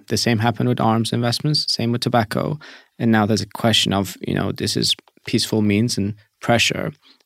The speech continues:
and that it's getting us talking about it right here. And in all likelihood, there will be more of these. It's naturally always, uh, I'm sure, inconvenient to hardworking people who work at these branches, and it's an inconvenience. It's not always easy to be,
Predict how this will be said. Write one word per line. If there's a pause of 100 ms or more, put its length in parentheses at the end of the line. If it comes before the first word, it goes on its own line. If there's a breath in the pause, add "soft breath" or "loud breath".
(120)
and
that
it's
getting
us
talking
about
it
right
here. (540 soft breath)
And
in
all
likelihood, (100)
there
will
be
more
of
these.
It's
naturally
always, (200)
uh, (100)
I'm
sure,
inconvenient
to (580)
hardworking
people
who
work
at
these
branches,
and
it's
an
inconvenience. (400 soft breath)
It's
not
always
easy
to
be,